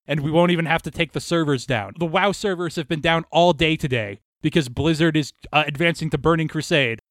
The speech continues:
a pa-, an expansion that came out in two thousand eight. I'm sorry, two thousand seven." Anyway, not important.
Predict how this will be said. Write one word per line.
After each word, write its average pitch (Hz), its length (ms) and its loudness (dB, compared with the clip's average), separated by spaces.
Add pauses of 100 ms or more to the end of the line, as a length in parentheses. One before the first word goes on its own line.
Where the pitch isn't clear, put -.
a 147 80 -2
pa-, 160 340 0
an 160 200 0
expansion 170 480 -2
that 156 100 -2
came 165 180 -2
out 156 140 0
in 147 80 -8
two 175 220 -6
thousand 151 400 0
eight. 127 300 -6 (120)
I'm 170 140 0
sorry, 139 320 0
two 196 160 -2
thousand 165 340 -2
seven." 110 400 -4 (320)
Anyway, 170 340 4
not 180 220 -2
important. 131 380 -8